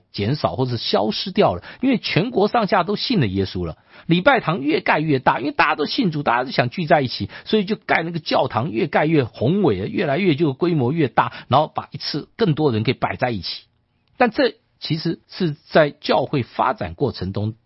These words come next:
来做改变的，而并不是圣经真正的教导嘛。所以，呃，归根究底来看，分成小组也没有说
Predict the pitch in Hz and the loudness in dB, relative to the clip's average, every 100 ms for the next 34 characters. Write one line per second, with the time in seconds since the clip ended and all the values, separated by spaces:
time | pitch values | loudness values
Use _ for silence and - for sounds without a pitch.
0 | - 98 107 - - 131 - _ - 95 | -8 -4 -4 -6 -6 -6 -6 _ -10 -10
1 | 78 - 131 85 - 127 - 196 139 - | -10 -2 -2 -2 -4 -4 0 0 0 0
2 | - 156 - - - - 135 147 160 202 | -2 -4 -6 -8 -4 -4 -4 -8 -6 -8
3 | 214 202 110 - 131 110 85 90 - _ | -4 -4 -4 -2 -2 -2 -10 -14 -18 _
4 | - 175 165 - 185 131 131 - 196 196 | -4 -2 -2 -4 -4 -2 0 2 2 2
5 | 196 175 113 117 156 170 139 - _ 208 | 0 -2 -2 -4 -2 -2 -2 -8 _ 2
6 | 214 180 - 135 170 123 104 104 110 151 | 4 0 2 2 2 -2 -2 0 2 4
7 | 190 139 | 2 0